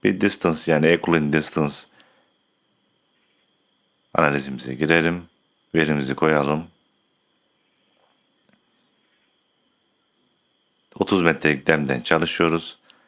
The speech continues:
Sınırlarımızı belirlememiz lazım. Yoksa tüm alana analiz yapar. Prosesi ekserten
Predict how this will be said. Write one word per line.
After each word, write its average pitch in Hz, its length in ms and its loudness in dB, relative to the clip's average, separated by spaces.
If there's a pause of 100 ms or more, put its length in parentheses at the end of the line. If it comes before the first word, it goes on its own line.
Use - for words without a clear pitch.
Sınırlarımızı 82 760 2
belirlememiz 80 640 2
lazım. 80 320 0
Yoksa 76 300 2
tüm 76 180 -2
alana 71 420 2 (840)
analiz 73 380 0
yapar. 80 460 -2 (2000)
Prosesi 76 440 -2
ekserten 71 600 -2